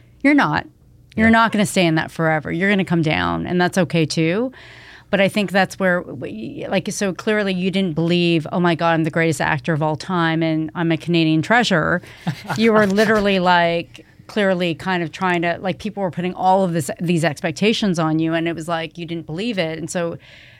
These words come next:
Speaker 1: I think not believing is, is a good thing, because to hold on to something that is so external and has nothing to do with you is probably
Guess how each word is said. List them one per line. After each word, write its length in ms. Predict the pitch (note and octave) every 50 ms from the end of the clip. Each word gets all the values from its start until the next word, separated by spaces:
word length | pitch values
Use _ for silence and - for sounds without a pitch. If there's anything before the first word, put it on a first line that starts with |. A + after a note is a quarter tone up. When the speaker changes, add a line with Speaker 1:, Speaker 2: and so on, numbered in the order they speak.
| - -
Speaker 1:
I 100 | - F#3
think 220 | - - G#3 F#3 F3+
not 240 | F#3 F#3 F#3+ F3+
believing 400 | - F3 F#3 F#3 F3+ F3+ F#3 F3
is, 160 | E3+ D#3+ D3 F3 G3 -
is 260 | F3 F3+ F3+ D#3 D3
a 60 | F3
good 180 | C#3+ F#3+ G3 F#3
thing, 220 | - F3+ D#3+ D#3
because 400 | D#3 D#3+ - F3 F3 E3 D3 -
to 140 | - - F3+
hold 260 | C#3 F3+ F#3+ F#3 F3
on 220 | F3 F3 F3 F3+ F3+
to 80 | E3+ F3
something 360 | - - F3 D#3+ C#3 E3+ E3+
that 160 | D#3+ E3 D#3+ -
is 340 | A#2+ F3 E3+ E3+ E3 D3
so 460 | - - F#3 E3 E3 E3 E3 - - - _ _ -
external 560 | F#3 - - - F#3 F3 E3+ E3+ E3+ E3 E3
and 220 | E3 E3 F3 F3 E3
has 180 | E3+ F3 E3 -
nothing 340 | F3 F3 D3 - F#3+ E3+ C#3
to 100 | D#3+ D3+
do 180 | D3+ E3 E3
with 160 | D#3+ G3 F#3 -
you 360 | A#3+ B3+ C4+ C#4 D4 D4 C#4 - - - - - - - - - _ -
is 160 | F#3+ F3+ -
probably 500 | - - F#3 F3 D#3+ F3 E3+ D#3+ E3